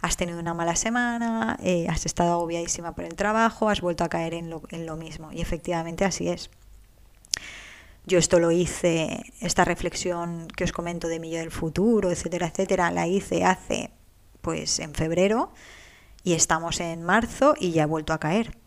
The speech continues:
y volveré a caer. Seguro volveré a caer muchas otras veces durante el año, ¿no? Pero entonces es cuando,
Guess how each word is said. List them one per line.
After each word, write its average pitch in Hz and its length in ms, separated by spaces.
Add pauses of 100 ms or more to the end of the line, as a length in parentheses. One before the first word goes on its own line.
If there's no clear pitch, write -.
(180)
y 165 120
volveré 156 420
a 214 60
caer. 190 400 (400)
Seguro 196 540
volveré 170 320
a 165 80
caer 180 440 (320)
muchas 185 320
otras 175 240
veces 175 280
durante 165 380
el 165 60
año, 165 260
¿no? 233 180 (1900)
Pero 214 180
entonces 254 420
es 262 160
cuando, 170 920